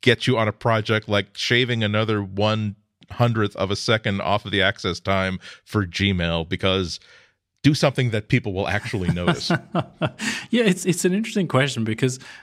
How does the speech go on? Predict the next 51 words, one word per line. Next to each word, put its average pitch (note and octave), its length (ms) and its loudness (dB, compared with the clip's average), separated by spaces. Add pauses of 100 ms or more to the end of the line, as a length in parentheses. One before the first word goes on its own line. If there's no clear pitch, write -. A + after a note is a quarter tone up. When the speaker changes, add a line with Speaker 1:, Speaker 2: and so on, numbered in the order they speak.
(220)
Speaker 2:
for - 160 -4
me, G3 160 2
it B3+ 80 -4
seems E3+ 200 2
to C#3+ 40 -6
come C#3 200 0
in A2 120 0
waves. A#2 500 -2
Like, A#2 240 -2 (420)
every G#3 200 2
few F#3+ 180 2
years, C#3+ 360 2
it A#2 80 -6
seems A#2+ 260 -2
like A#2+ 200 0
the, A#2 240 2
there's A#2 260 -2
a A#2 60 2
renewed A#2 320 0
interest A2+ 380 -4
in A2+ 80 -4
tablets A#2 300 -2
from A#2 100 -6
Google. A#2+ 260 0
Like, C3 180 -2
we D3 80 0
saw E3 260 0
the C#3+ 80 0
whole A#2+ 300 0
split - 260 -6
screen C3+ 260 0
thing C3+ 200 -2
a B2 40 -2
few B2 160 -4
years B2 200 0
back. A#2+ 340 -4 (360)
Um, G#2+ 240 0
we A2+ 80 0
saw C3 160 0
some A#2 180 -2
other A#2+ 180 2
sort A#2+ 180 0
of A#2 60 -2
tablet A#2+ 280 -2
improvements, B2+ 420 -2
and C3+ 100 0
then F3 100 0
it'll A#3 140 -2
just D#3+ 180 -2
go C3+ 100 2
quiet B2 400 -2